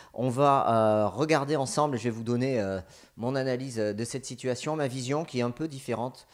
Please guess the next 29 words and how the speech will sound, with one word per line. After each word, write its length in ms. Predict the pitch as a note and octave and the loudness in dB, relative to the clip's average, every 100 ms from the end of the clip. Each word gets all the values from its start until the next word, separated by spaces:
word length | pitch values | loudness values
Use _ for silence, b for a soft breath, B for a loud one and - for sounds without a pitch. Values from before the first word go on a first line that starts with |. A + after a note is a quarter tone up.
| B B - | B B -2
euh, 840 | G2+ G2 F#2 F#2 F#2 F#2 F2+ F2+ | 0 2 0 -2 -2 -4 -4 -4
<laughs> 40 | A2 | -2
j'ai 160 | B2 | 0
l'impression 460 | A#2+ A2 A#2+ - B2+ | 0 -2 -4 -4 -4
de 100 | A2 | -4
tout 160 | - | -8
ce 80 | C3+ | -10
que 80 | - | -10
je 100 | G2+ | -10
peux 120 | F#2+ | -8
lire, 200 | F#2 A#2+ - - B B B - | -8 -8 -12 -18 B B B -18
tout 100 | C#3 | -8
ce 40 | |
que 100 | C3 | -6
j'ai 100 | B2 | -6
pu 160 | B2+ C3 | -4 -2
lire 160 | C#3+ | -2
sur 140 | - B2 | -2 0
les 80 | |
réseaux 240 | A#2+ A#2 A#2+ | 0 0 -4
sociaux. 340 | B2 A#2 D#3+ | -6 -2 0
Alors 240 | D3+ C#3 B2+ | 2 2 0
oui, 160 | E3 | -4
j'ai 140 | D3+ A2 | -4 -4
pas 100 | C#3 | -4
fait 160 | - | -6
de 80 | B2+ | -8
vidéo 320 | B2+ B2+ B2 | -4 0 2
avant 400 | A2+ A2 C3 F3+ | 2 2 -4 -6